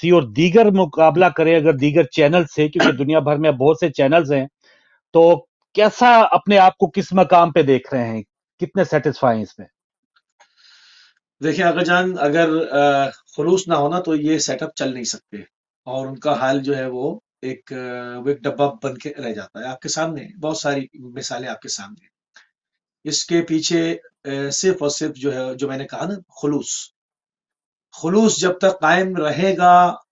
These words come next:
Speaker 2: ये चीज़ चलती रहेगी। खुलूस नहीं होगा, खुदा क्योंकि कौमों को तब्दील कर देता है, लोग,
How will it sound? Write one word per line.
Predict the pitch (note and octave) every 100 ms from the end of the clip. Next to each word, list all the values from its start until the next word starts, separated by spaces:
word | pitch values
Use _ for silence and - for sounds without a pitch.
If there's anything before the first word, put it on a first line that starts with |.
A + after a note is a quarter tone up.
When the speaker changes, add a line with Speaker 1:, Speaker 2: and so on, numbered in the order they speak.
| _
Speaker 2:
ये | D#3 D#3+
चीज़ | D3+ D3 C#3+
चलती | - B2+ C3+ D3
रहेगी। | C#3+ C#3+ C#3 C#3+ C#3+
खुलूस | C#3+ C3+ C#3+ C#3+ C3+
नहीं | C#3+ D#3+
होगा, | D3 C#3 C#3+ C#3+
खुदा | - C#3 C#3+
क्योंकि | C#3 B2+ C#3
कौमों | C3 C3 C3 F3
को | C#3+
तब्दील | C#3+ C#3 D#3+ D3
कर | -
देता | G#2+ A2 A2 B2+
है, | B2+ C3+ C#3+
लोग, | C3 B2+